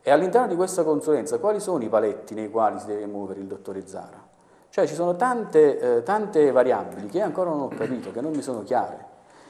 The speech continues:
Ed è assurdo che, eh, diciamo così, mettere sul banco una consulenza e mettere sul banco ventimila euro, venticinquemila euro, perché non, non so quanto è il valore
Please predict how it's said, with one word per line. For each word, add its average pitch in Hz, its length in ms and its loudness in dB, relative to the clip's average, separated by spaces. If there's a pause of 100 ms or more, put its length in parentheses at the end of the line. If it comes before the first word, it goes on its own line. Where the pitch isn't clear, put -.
(240)
Ed 170 200 8
è 160 240 8
assurdo 175 600 0
che, 123 520 2
eh, 98 60 -6
diciamo 151 280 -2
così, 156 260 -2
mettere 156 420 0
sul 120 160 -6
banco 123 340 2
una 104 140 -4
consulenza 104 760 -2 (280)
e 101 60 -12
mettere 143 360 -4
sul 123 140 -8
banco 110 380 0
ventimila 117 480 -2
euro, 107 240 0
venticinquemila 107 640 -6
euro, 101 160 -4
perché 95 200 -12
non, 101 280 -8
non 113 160 -6
so 117 120 -2
quanto 107 260 -2
è - 20 -4
il 98 80 -6
valore 107 360 -2